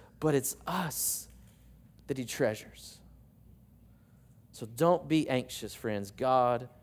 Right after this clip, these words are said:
treasures you. Notice the second thing that Jesus points us to. He says, "Don't be anxious.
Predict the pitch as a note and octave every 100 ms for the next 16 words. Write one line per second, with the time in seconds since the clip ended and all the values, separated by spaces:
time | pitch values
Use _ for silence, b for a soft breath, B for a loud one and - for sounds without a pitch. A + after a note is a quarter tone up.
0 | - - - A#2+ G#2+ G2+ - - - -
1 | _ - - - - - - - - B
2 | B B B D3+ E3+ E3 D#3 F#3+ F3 D#3
3 | D#3 B2+ B2+ A#2+ D3 C3+ B2 - C#3 -
4 | A#2 - B2 B2+ E3+ C3 D#3+ F#3 F#3 E3
5 | F3+ E3 D3+ C#3 -